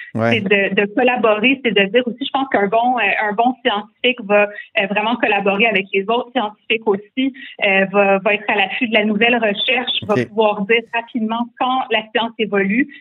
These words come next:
Speaker 2: puis dire on fait notre possible à tel, tel égard et on est en attente de telle réponse pour telle chose.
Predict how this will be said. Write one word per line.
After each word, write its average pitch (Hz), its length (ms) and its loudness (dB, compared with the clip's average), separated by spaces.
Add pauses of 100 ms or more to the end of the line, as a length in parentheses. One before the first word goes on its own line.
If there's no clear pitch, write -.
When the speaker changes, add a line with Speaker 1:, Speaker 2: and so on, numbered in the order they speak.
(160)
Speaker 2:
puis 196 100 -8
dire 208 320 4
on 196 160 0
fait 233 180 -2
notre 214 340 -4
possible 208 520 0
à 190 80 0 (120)
tel, 226 220 0
tel 220 180 0
égard 214 460 2
et 214 80 2
on 196 120 0
est 196 140 -2
en 202 160 -2
attente 226 440 -4
de 202 60 0
telle 196 260 0
réponse 208 360 -6
pour - 200 -20
telle 190 200 -6
chose. 269 280 -4